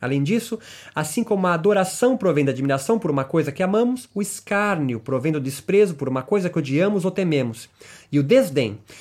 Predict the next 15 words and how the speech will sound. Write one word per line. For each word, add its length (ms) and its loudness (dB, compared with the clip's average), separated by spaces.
do 80 -4
desprezo 680 2
pela 320 -4
estupidez, 960 -4
da 80 -2
mesma 240 2
maneira 380 0
que 100 -4
a 40 2
veneração 600 0
provém 400 0
da 100 2
admiração 760 0
pelo 160 2
discernimento. 720 -2